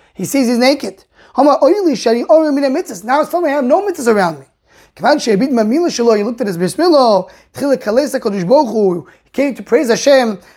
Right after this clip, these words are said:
lam netzeach al hashminis mizmor David. I'm praising Hashem for my eighth mitzvah. We had seven mitzvahs were surrounding us, but there really is the eighth which is always connected to us, and regardless of where we are, we always have that mitzvah that's with us together,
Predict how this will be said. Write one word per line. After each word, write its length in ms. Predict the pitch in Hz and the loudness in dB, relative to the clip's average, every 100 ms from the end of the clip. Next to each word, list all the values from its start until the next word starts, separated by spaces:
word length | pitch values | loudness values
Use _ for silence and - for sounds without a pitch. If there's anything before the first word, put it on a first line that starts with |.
| - | -2
lam 180 | 240 226 | 0 0
netzeach 460 | 196 - 285 262 | -2 2 2 2
al 100 | 208 | 0
hashminis 580 | 208 - 254 320 302 208 | -2 -4 -2 2 2 0
mizmor 320 | 233 190 208 185 | -6 -6 -6 0
David. 300 | 185 151 - - | 0 -2 -8 -14
I'm 140 | 196 196 | -10 -6
praising 300 | - 320 254 | 0 0 0
Hashem 220 | - 285 | -2 -2
for 80 | 247 | 0
my 180 | 240 - | 0 0
eighth 260 | 359 370 233 | 0 0 -2
mitzvah. 320 | 196 - 139 | -6 -6 -12
We 80 | 160 | -8
had 160 | 214 | -8
seven 280 | - 349 359 | 0 0 2
mitzvahs 300 | 247 - 190 | -2 -6 -10
were 60 | 185 | -10
surrounding 460 | - 202 196 180 | -4 -2 0 -4
us, 200 | 165 - - - - | -10 -16 -20 -20 -8
but 80 | |
there 100 | 240 | -2
really 220 | 285 320 302 | 0 2 2
is 80 | |
the 140 | 208 311 | 0 0
eighth 160 | 311 220 | -2 -2
which 120 | 185 | -4
is 40 | |
always 260 | 320 254 262 | -2 -2 -2
connected 400 | 247 330 302 226 | 0 0 0 -2
to 60 | 233 | 0
us, 240 | 214 190 - _ | 0 -4 -16 _
and 120 | 220 | -8
regardless 340 | 226 254 302 262 | -2 2 2 2
of 80 | 247 | -2
where 20 | |
we 100 | 247 | 2
are, 220 | 262 240 | 2 2
we 80 | 214 | 0
always 320 | 311 285 208 | 0 0 0
have 420 | 226 247 214 185 - _ | 2 4 2 0 -12 _
that 280 | 180 208 233 | -4 0 2
mitzvah 360 | 220 254 233 208 | 0 -4 -4 -4
that's 200 | 185 - | -4 -6
with 160 | 185 | -2
us 200 | - 226 | 0 0
together, 500 | - 185 233 202 180 | -2 0 0 2 -2